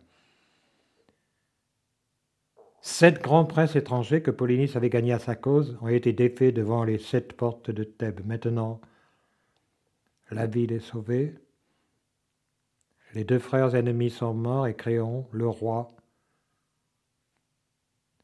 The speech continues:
a ordonné qu'à Éthéocle, le bon frère, il serait fait d'imposantes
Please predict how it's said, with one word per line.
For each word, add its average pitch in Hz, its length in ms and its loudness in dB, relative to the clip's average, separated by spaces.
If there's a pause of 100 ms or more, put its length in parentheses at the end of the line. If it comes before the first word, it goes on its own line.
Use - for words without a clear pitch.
(120)
a 117 240 0
ordonné 151 480 8
qu'à 135 160 6
Éthéocle, 151 480 6
le 117 100 2
bon 131 260 4
frère, 147 340 2
il 120 60 -2
serait 131 260 -2
fait 147 180 4
d'imposantes 135 1400 -2